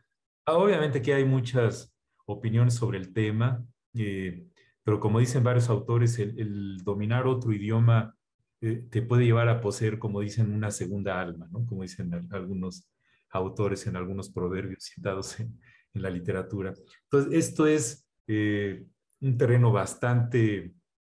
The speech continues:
interesante, independientemente de las filias y fobias de,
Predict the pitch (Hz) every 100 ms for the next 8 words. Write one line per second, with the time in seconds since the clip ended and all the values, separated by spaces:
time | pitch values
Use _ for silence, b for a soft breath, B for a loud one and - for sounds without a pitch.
0 | _ - 101 - 92 - 110 107 139 143
1 | 160 156 143 131 143 143 196 202 170 165
2 | 170 165 135 120 - 170 165 143 123 -
3 | 143 139 147 143 123 - _ _ _ -
4 | 107 110 110 110 110 107